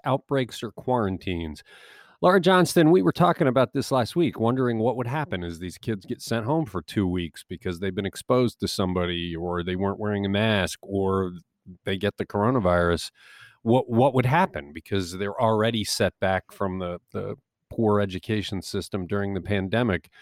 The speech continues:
So what are the choices and what's the deadline for making them?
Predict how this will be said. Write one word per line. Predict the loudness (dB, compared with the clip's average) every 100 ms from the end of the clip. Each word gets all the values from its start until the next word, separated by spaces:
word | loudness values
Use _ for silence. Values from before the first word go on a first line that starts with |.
| -14
So | 2 4
what | 6
are | 6 4
the | 2
choices | 2 2 2 -6 -14 _
and | -2 -2 -2
what's | -2 -4 -8
the | -6
deadline | -2 -2 0 -2 -2 -4 -8
for | -10 -6 -4 -4 -6 -12 -8
making | -6 -4 -6 -8
them? | -10 -12 -14